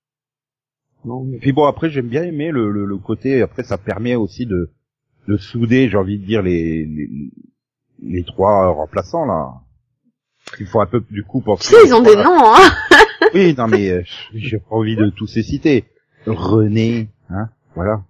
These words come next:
Speaker 2: Mais, euh, il faut penser aux trois de Doctor House qui débarquent en saison quatre pour remplacer, euh,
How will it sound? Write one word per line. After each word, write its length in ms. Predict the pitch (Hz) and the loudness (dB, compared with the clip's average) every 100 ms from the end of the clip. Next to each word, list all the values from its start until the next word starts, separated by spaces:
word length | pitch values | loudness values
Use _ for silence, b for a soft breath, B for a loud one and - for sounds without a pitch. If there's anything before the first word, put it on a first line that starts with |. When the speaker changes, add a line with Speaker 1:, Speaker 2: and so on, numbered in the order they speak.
| _ _ _ _ _ _ _ _ _ _ _ | _ _ _ _ _ _ _ _ _ _ _
Speaker 2:
Mais, 220 | 98 110 | 0 2
euh, 120 | 104 | 2
il 100 | 101 | 0
faut 140 | 101 113 | -4 -4
penser 280 | 127 107 131 | -4 -4 -4
aux 100 | 117 | -6
trois 240 | - 123 | -4 -6
de 100 | 107 | -4
Doctor 380 | 95 98 104 87 | -10 -8 -8 -6
House 200 | 117 117 | -8 -8
qui 140 | - | -14
débarquent 360 | 101 87 98 - | -12 -10 -10 -6
en 60 | 113 | -8
saison 380 | - 101 120 - - | -8 -10 -8 -10 -12
quatre 160 | - _ | -18 _
pour 120 | - - | -16 -10
remplacer, 580 | 98 95 117 120 120 107 | -10 -6 -6 -6 -6 -4
euh, 320 | 90 95 101 | -2 -2 -4